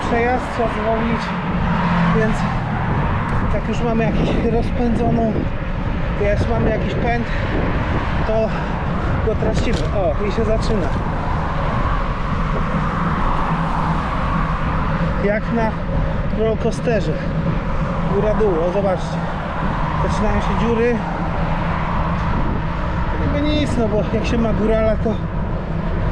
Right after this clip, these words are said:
to co to jest? O kurde. Ale jedziemy teraz dwadzieścia cztery na godzinę. I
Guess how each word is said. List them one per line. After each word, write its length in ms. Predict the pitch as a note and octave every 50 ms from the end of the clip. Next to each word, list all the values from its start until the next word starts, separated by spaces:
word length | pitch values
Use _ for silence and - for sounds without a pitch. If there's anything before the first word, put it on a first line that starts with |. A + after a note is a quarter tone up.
| - - - - - - - - - - - - - - - - - - -
to 120 | - - -
co 80 | -
to 120 | F#3+ F3 G#3
jest? 500 | G#3+ G#3 G3+ F#3 - - - - - - - - - - - - - - - - - - - - - - - - - - - - - - - - - - D3+ -
O 60 | G3+
kurde. 480 | F#3 E3 - E3 D3+ - - - - G3 - - - - - - - - - - - - - - - - - - - - -
Ale 120 | - F3+ G3+
jedziemy 280 | G#3 G#3+ A#3+ A#3 A3+
teraz 260 | G3+ A#3 A3 G#3+ -
dwadzieścia 400 | - - A3+ F#3+ G#3 - - A#3
cztery 320 | G#3+ - - A#3+ A3 A3 A3
na 100 | A3+ A3
godzinę. 480 | G#3+ A3 G3+ G3+ G#3+ G#3+ B3 B3+ C4+ A#3 - - - - - - - - - - - - - - - - - - - - - - - - - - - - - - - - - - - - - - - - -
I 220 | - G#4+ - -